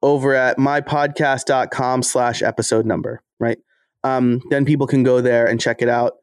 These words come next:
The show notes generally, if you do it right, will also show up in the podcast app. So make it clear that you're using affiliate links, but, uh, and don't do it for everything. Um, don't just sign up for,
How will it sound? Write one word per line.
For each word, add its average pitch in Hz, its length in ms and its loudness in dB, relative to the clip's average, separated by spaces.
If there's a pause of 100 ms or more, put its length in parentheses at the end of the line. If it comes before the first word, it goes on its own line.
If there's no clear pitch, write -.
(160)
The 123 60 0
show 127 220 0
notes 120 300 -2 (120)
generally, 127 480 2
if 117 140 0
you 117 80 0
do 120 160 2
it 110 60 2
right, 120 160 2
will 120 120 2
also 117 240 0
show 117 260 2
up 113 120 -2
in 110 160 -2
the 113 80 -2
podcast 110 640 -4
app. - 160 -8 (100)
So 117 320 0 (600)
make 147 360 0
it 170 140 -2
clear 143 560 0
that 127 120 0
you're 120 120 2
using 147 400 4
affiliate 180 460 2
links, 196 320 -2 (100)
but, 131 240 0 (460)
uh, 131 180 0
and 139 220 0
don't 160 260 0 (160)
do 156 160 4
it 120 100 2
for 139 120 0
everything. 135 500 -2 (300)
Um, 120 420 -2 (220)
don't 147 200 2
just 151 220 -2
sign 143 240 0
up 143 160 -2
for, 135 400 0